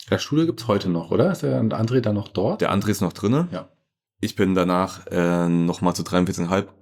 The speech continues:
Speaker 2: als Coworker zurück, hab dann für die nicht mehr direkt gearbeitet, sondern hab nur das Studio von denen genutzt,
Speaker 1: Mhm.
Speaker 2: bis Corona kam.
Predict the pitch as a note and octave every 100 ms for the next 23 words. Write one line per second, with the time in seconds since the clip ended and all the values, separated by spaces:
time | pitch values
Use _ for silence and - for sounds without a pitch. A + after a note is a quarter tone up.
0 | _ F2 F2 - - A#2+ B2 B2 B2 C3
1 | C3+ D3 - - F#2 F2+ F2+ F#2 E2+ F#2+
2 | F#2 F#2 - - F#2 F2+ - F2 F#2 -
3 | - A#2 A#2+ B2+ C#3+ - - _ _ _
4 | _ _ _ _ _ - - F#2+ F#2+ G2
5 | G2 G2 F#2+ F#2+ F#2+ - _ _ - G2
6 | - F#2+ F#2 F2 - F#2+ E2+ E2+ D#2+ E2+
7 | G2+ B2 - - G2 F2+ A#2+ - - F#2
8 | - F#2 F2+ F2+ E2 - D#2+ D#2+